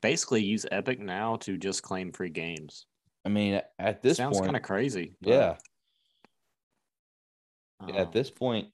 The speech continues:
Speaker 2: you know, I might actually start throwing Epic a few, a few purchases now and then,
Speaker 1: Ah,
Speaker 2: you
Speaker 1: the
Speaker 2: know what I
Speaker 1: marketing's
Speaker 2: mean?
Speaker 1: working.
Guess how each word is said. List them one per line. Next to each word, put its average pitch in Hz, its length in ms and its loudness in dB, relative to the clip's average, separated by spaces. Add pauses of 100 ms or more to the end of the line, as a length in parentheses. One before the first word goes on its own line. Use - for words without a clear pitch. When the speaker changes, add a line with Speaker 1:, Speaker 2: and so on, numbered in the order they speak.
Speaker 2:
you 135 120 -2
know, 87 240 -6 (280)
I 101 80 4
might 131 300 4
actually 95 300 2
start - 300 2
throwing 156 300 4
Epic 90 300 -2 (360)
a 92 60 -4
few, 87 400 -2 (800)
a 104 40 -2
few 104 220 2
purchases - 420 2
now 92 140 2
and 123 100 2
then, 95 80 6
Speaker 1:
Ah, 104 360 6
Speaker 2:
you 190 120 -2
Speaker 1:
the 190 60 -2
Speaker 2:
know - 80 6
what - 60 8
I - 20 6
Speaker 1:
marketing's 151 280 6
Speaker 2:
mean? 123 60 2
Speaker 1:
working. 113 540 -2